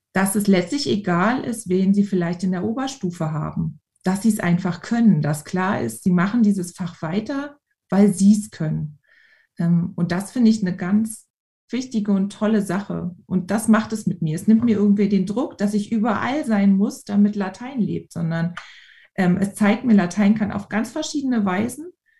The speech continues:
in Schülern weiterleben. Selbst wenn sie abwählen, verbinden sie was mit meinem Fach, dass ihnen die Struktur, die ich sozusagen an meinem Fach so liebe, auf andere Weise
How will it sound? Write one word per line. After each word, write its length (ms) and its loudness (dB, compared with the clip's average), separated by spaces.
in 140 4
Schülern 400 4
weiterleben. 800 -4
Selbst 320 0
wenn 180 8
sie 340 -2
abwählen, 720 0
verbinden 540 0
sie 140 2
was 220 -2
mit 160 -2
meinem 240 0
Fach, 380 -8
dass 260 -2
ihnen 220 6
die 160 2
Struktur, 640 -4
die 240 -6
ich 180 -4
sozusagen 560 -8
an 140 2
meinem 220 2
Fach 200 -6
so 140 -6
liebe, 320 2
auf 180 -6
andere 420 0
Weise 520 -4